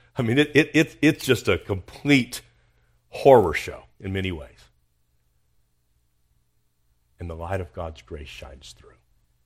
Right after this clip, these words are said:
The light of God's goodness shines through.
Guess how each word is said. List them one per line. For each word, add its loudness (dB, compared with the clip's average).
The -12
light -2
of -12
God's -12
goodness -20
shines -16
through. -20